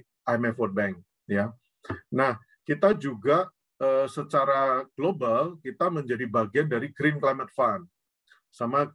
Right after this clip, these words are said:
Green G E F, yang itu kalau G E F itu di K L H K, lebih kepada program yang lebih adaptasi, tapi kalau yang le-, eh, dan mitigasi yang lebih terukur ya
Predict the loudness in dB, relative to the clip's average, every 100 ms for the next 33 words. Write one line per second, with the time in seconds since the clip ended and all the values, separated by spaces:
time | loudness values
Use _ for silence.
0 | _ 0 2 2 -2 -10 _ _ -12 -2
1 | 0 2 2 -2 -6 -4 -2 -2 0 0
2 | 0 -2 0 2 0 -2 -2 -2 -2 -4
3 | -8 -20 _ _ 4 4 4 2 2 2
4 | 2 0 -6 -6 -2 2 2 4 4 2
5 | -4 -4 -2 0 0 -2 -2 -2 -2 -4
6 | _ _ -8 -2 0 2 -2 -2 -6 -6
7 | -8 _ _ -4 0 2 4 4 2 2
8 | 0 0 2 2 2 2 2 0 0 -2
9 | -2 -4 -2 -2 0 0 0 0 -2 0
10 | 0 0 -2 -4 -2 0 2